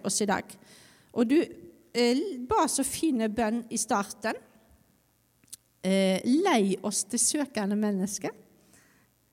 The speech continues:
Lag merke til at du ba. Ehm, og denne he-, historien handler blant annet om det.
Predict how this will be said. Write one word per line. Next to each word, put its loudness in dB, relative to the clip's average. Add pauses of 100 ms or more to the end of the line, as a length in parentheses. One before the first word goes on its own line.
(240)
Lag 0
merke -4
til -6
at -8
du -2
ba. 0 (2250)
Ehm, -6 (140)
og -2
denne -2
he-, 2
historien 0 (360)
handler -2
blant -6 (140)
annet -4
om -4
det. -8